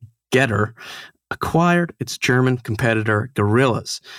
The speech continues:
The deal reportedly valued Gorillas at one point two billion dollars and Getir at ten billion, both of which were significantly lower than their previous valuations. Now, this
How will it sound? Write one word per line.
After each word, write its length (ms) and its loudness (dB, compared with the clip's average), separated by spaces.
The 40 -2
deal 240 4
reportedly 500 0
valued 460 0
Gorillas 420 2
at 120 -4
one 200 0
point 220 -2
two 140 -4
billion 360 0
dollars 380 2
and 160 -4
Getir 500 0
at 120 -6
ten 260 2
billion, 420 2
both 240 2
of 120 -2
which 200 0
were 80 0
significantly 800 -2
lower 480 2
than 160 2
their 100 2
previous 460 -2
valuations. 720 0
Now, 220 0
this 460 0